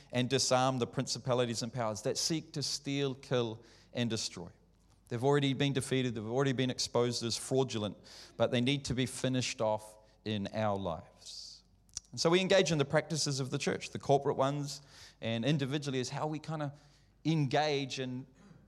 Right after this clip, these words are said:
and, uh, put the armor of God to use, so to speak. So up on the, the next slide. So we're to name the powers. We're to note the schemes and fiery darts, and then we're to disarm via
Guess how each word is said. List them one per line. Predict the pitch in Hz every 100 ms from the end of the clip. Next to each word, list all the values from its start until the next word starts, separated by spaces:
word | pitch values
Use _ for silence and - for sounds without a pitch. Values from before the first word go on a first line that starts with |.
| _ - - -
and, | 120 120 120 120
uh, | 120 113 110 - -
put | - -
the | 151 143
armor | 139 135
of | 127 -
God | 131 120 - -
to | 131
use, | 120 160
so | - - 127
to | 98
speak. | - - - - - - - - -
So | - 151
up | 151
on | 175
the, | 147 135 117
the | 147
next | 151 147
slide. | - 98 - - - _ _ _ _ _ - -
So | 202
we're | 214
to | 214
name | 202 190 202 196
the |
powers. | - 147 107 76 - - - -
We're | 139
to | 156
note | 156 151 151
the | 147
schemes | - 156 147 156 131
and | 120 113
fiery | 131 131 123
darts, | 110 98 -
and | 123
then | 123
we're | 131
to | 123 120
disarm | 123 107 123 127 127 120 120 - - -
via | 117 113 113 110